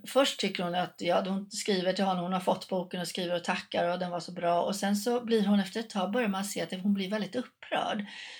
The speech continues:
Därför att hon tycker att han har härmat hennes stil.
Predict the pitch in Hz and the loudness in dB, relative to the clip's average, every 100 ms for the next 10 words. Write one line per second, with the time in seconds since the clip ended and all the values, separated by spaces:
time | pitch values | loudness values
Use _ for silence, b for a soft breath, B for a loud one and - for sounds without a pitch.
0 | B - 202 202 214 190 - 208 196 - | B 4 6 6 2 0 0 -2 -2 -2
1 | 208 - 196 190 196 180 185 214 277 208 | -6 -4 -4 -4 -6 -4 -4 0 2 2
2 | 202 277 285 - - 202 180 185 - - | 2 0 -2 -6 -4 -2 -2 -4 -8 -8
3 | - 156 196 | -10 -8 -6